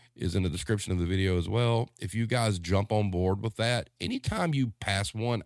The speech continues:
out or you print 'em out or whatnot, send me an email or send me a message on Twitter. Um, you know, I want pictures so we can kinda highlight that, you know, to show that people are actually behind it and actually doing this. So having said that,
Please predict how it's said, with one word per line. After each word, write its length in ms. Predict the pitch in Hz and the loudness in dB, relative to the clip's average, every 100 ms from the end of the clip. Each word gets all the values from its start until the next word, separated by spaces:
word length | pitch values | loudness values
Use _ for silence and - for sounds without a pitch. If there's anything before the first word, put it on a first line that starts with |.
| - | -4
out 400 | 78 98 110 - - | -4 -2 -4 -8 -4
or 460 | 90 90 87 85 - - - - | 0 2 0 -2 -6 -20 -20 -16
you 160 | - 104 | -2 0
print 320 | - - 110 | 0 0 2
'em 80 | 113 | 2
out 280 | 107 107 - | 2 0 0
or 120 | 117 | -2
whatnot, 480 | 101 113 107 135 120 - - - - 117 | 0 0 0 0 -2 -4 -20 -20 -16 -2
send 280 | - 120 - | 2 2 4
me 120 | 147 | 2
an 140 | 120 | 2
email 300 | 113 139 127 | 2 2 2
or 140 | 98 95 | 2 2
send 160 | 131 | 0
me 80 | 139 | 0
a 60 | 87 | 2
message 340 | 92 - 101 | 2 0 -2
on 100 | 85 | -4
Twitter. 460 | - 107 120 147 147 _ - - _ - | -4 0 2 2 -4 _ -20 -20 _ -8
Um, 380 | - 95 90 85 - | 2 4 4 2 -2
you 100 | - | 0
know, 140 | 90 82 | 2 2
I 60 | - | 4
want 240 | 127 113 | 4 4
pictures 580 | - 107 - 131 117 - - 123 | 2 2 2 2 2 0 -6 -2
so 340 | 123 123 120 - | 2 2 0 0
we 160 | 107 | 0
can 140 | - 95 | 0 2
kinda 260 | 110 101 | 4 4
highlight 480 | 87 98 82 78 - | 2 2 2 -2 -4
that, 200 | 80 - | -6 -6
you 100 | - | -4
know, 300 | 98 95 87 - - - _ | -2 0 0 -2 -12 -20 _
to 160 | - 107 | 4 4
show 400 | 98 117 107 95 | 6 4 6 4
that 120 | 76 | 2
people 300 | - 85 82 | 0 -2 0
are 120 | 85 | 2
actually 300 | 95 95 - | 2 2 -2
behind 460 | 82 80 90 92 82 | -4 -2 -2 0 0
it 100 | - | -2
and 100 | 73 | -4
actually 280 | 78 - 80 | -4 -4 -4
doing 320 | 82 71 53 - | 0 0 -2 -8
this. 180 | - - | -14 -8
So 300 | - 82 76 | -2 0 0
having 240 | 87 87 | 0 -2
said 280 | - 165 117 | 0 0 0
that, 360 | 87 85 - | 0 0 -4